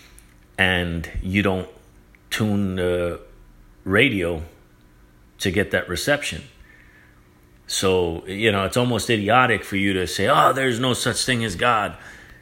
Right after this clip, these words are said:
and not try to be receptive to it to see, okay, maybe there is some truth behind this. But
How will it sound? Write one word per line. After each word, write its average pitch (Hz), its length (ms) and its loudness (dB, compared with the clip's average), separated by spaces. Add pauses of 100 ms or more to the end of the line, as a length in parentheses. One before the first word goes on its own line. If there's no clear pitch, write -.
(540)
and 95 560 4 (800)
not 110 540 2 (400)
try 117 320 6
to 107 60 2
be 104 180 0
receptive 98 640 0
to 95 220 0
it 90 220 -4
to 101 120 -2
see, 113 460 0
okay, 127 360 0
maybe 110 360 -2
there 110 220 2
is 104 280 0
some 98 160 -2
truth 107 320 -2
behind 110 440 -4
this. 82 260 -12 (480)
But 90 340 0